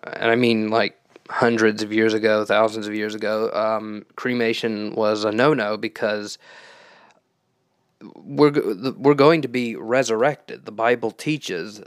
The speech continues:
that human beings are going to be raised from the dead. We're not just going to exist as disembodied spirits for all eternity. God's going to give us,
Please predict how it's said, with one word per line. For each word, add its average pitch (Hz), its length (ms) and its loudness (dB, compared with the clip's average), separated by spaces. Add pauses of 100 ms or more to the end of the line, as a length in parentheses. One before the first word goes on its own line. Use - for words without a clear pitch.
that 107 640 0 (600)
human 123 440 -2
beings 107 580 0
are 110 220 0
going 113 460 2
to - 220 -8
be 110 600 -4 (1700)
raised 117 580 2
from 117 400 -6
the 117 80 -2
dead. - 480 2 (760)
We're 123 220 2
not 123 220 2
just 127 200 -6
going 117 220 0
to 110 100 -4
exist 107 440 -2
as 104 100 -4
disembodied 101 640 -2
spirits 131 400 0
for 104 140 -8
all 101 120 -10
eternity. 104 440 -12
God's 110 320 -8
going 110 220 -4
to 104 40 -8
give 120 240 -2
us, 107 300 -2